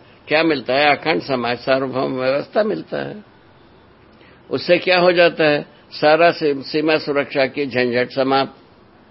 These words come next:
माने युद्ध से युद्ध को रोको वाला खत्म। मानव चेतना में परिवर्तित होते ही गलती खत्म और अपराध तो बहुत दूर, गलतियां खत्म,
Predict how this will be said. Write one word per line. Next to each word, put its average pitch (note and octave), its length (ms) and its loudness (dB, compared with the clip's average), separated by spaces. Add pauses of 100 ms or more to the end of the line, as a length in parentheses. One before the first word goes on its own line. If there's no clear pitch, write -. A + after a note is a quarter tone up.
(420)
माने C3 240 -2
युद्ध B2+ 280 -4
से C3+ 300 2
युद्ध A#2 160 -4
को C3 340 -4 (100)
रोको B2+ 520 -2 (440)
वाला A#2 300 0
खत्म। B2 560 -6 (760)
मानव C#3 340 0
चेतना D3 420 -2
में D3 140 0
परिवर्तित C3+ 680 -2
होते B2+ 260 2
ही A#2 320 -2 (300)
गलती B2+ 440 0
खत्म B2+ 600 -4 (680)
और A#2+ 500 -2 (300)
अपराध B2+ 560 2
तो C#3+ 100 0
बहुत A2+ 400 -2
दूर, G2+ 260 -8 (840)
गलतियां C#3+ 640 2
खत्म, C3+ 440 -6